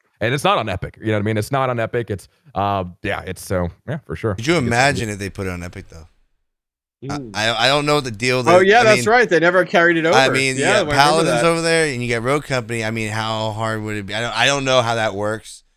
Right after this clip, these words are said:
Speaker 2: I'm just saying, hypothetically, imagine also having it on Epic Games, you know?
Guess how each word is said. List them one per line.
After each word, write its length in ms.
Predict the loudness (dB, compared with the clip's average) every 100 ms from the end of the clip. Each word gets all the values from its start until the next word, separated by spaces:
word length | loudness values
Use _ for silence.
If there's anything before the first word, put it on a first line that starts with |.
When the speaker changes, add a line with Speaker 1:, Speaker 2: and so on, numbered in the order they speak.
| _
Speaker 2:
I'm 140 | -8 -6
just 160 | -4 -4
saying, 220 | -2 -2
hypothetically, 760 | -4 -6 -8 -6 -6 -6 -6 -8 _ -12
imagine 440 | -6 -4 -4 -6
also 280 | -6 -6 -6
having 360 | -8 -6 -6 -8
it 120 | -10
on 220 | -10 -10 -12
Epic 260 | -14 -14
Games, 400 | -16 -18 -18 -20
you 100 | -16
know? 180 | -12 -12